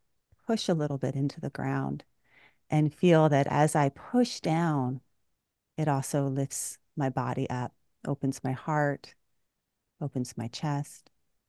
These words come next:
And then letting go of your shoulders, letting go of any tension in your face.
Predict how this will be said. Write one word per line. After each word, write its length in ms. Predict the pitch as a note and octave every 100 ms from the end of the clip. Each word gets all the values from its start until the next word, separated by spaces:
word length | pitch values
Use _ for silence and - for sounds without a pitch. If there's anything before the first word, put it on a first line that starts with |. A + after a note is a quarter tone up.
| _ _ _ _ _ _ _ _ _ _ _ _ _ _ _
And 160 | G3+ F#3
then 140 | F3+
letting 260 | E3 D3+ D3+
go 160 | C3 C3
of 140 | C3
your 100 | D#3+
shoulders, 800 | - C3+ C3+ C#3 C3+ C#3 - - _ _ _ _ _ _ _ _ _ _ _ _ _ _ _ _ _ _ _ _ _ _ _ _ _ _ _ _ _ _ _ _ _ _
letting 260 | F3+ D#3 C#3+
go 120 | C#3+
of 100 | C#3
any 160 | C#3 C3+
tension 420 | - C3 - C#3+
in 120 | C3+
your 140 | C3 C3
face. 540 | - A#2+ B2+ - -